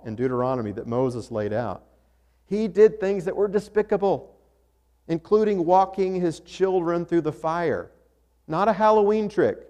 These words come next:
mind you, but tempting and testing the gods.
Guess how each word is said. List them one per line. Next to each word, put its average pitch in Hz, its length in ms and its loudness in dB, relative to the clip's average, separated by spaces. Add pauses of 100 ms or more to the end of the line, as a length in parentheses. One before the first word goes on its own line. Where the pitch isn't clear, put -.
(140)
mind 117 320 -6
you, 87 160 -16 (460)
but - 580 -2
tempting 196 560 0
and 143 140 -2
testing 143 680 -4
the 127 80 -8
gods. 165 640 -8